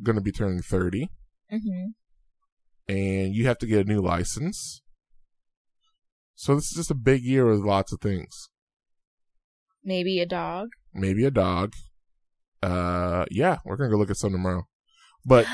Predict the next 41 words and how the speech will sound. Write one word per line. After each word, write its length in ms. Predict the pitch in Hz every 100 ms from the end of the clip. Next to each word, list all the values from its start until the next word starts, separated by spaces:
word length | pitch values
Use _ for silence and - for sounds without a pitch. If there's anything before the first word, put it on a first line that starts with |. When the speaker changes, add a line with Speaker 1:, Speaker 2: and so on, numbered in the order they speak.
| -
Speaker 2:
<gasps> 180 | - -
Speaker 1:
uh, 640 | 107 101 98 92 90 87 -
yeah, 220 | 98 90
it 40 |
doesn't 260 | 92 104 98
mean 80 | 90
we're 40 |
buying 360 | 92 104 107 85
one. 140 | 76
We're 80 | 85
just 160 | 85 90
looking. 380 | 87 87 80 - - - -
Speaker 2:
I 80 |
don't 200 | 226 381
care. 560 | - 233 175 185 220 285 208
I 80 |
love 180 | 220 220
looking 340 | 208 220 262 226
at 140 | -
them. 140 | 90 92
Speaker 1:
Yeah, 80 | 76
they're 160 | 90
amazing. 440 | 92 92 85 80 90
Amazing, 380 | 95 113 110 107 -
Speaker 2:
You 80 |
don't 0 |
Speaker 1:
amazing 160 | 240 302
Speaker 2:
understand. 540 | 285 208 190 233 254 196
Speaker 1:
creatures. 60 |
Speaker 2:
I 40 | 190
would 140 | 214
just 200 | 254 240
go 140 | 220
to 100 | 220
pet 280 | 208 - 196
stores 320 | - 185 196
just 180 | - 214
to 80 | 190
look 220 | 175 185
at 120 | -
them. 300 | - - 240